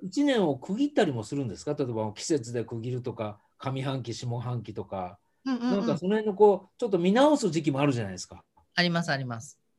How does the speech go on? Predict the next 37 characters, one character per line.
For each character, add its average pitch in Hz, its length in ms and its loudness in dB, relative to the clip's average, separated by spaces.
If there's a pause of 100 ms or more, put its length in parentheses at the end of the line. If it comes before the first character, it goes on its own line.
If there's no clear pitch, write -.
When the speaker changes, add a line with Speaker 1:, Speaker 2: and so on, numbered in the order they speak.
(320)
Speaker 1:
な 226 80 -8
ん - 20 -18
か 180 120 0
そ 190 100 0
の 220 60 0
辺 247 180 0
っ - 20 -6
て 226 80 2
ど 196 220 4
う 262 60 -4
い 247 80 -2
う 254 120 -4
区 - 160 -6
切 220 120 -2
り 220 100 2
に 160 80 0
な 127 80 -2
っ - 40 -12
て - 60 -18
る 101 40 -6
ん 95 60 -8
で - 20 -16
す - 80 -14
か、 95 80 -12
い 90 40 -12
つ - 140 -20
も。 82 60 -20 (460)
Speaker 2:
は 170 240 2
い。 127 220 -4
え 214 80 -6
っ 208 40 -4
と 233 100 -4
で 190 100 0
す 175 120 -8
ね、 185 40 -4
ま 330 200 4
ず 285 280 -2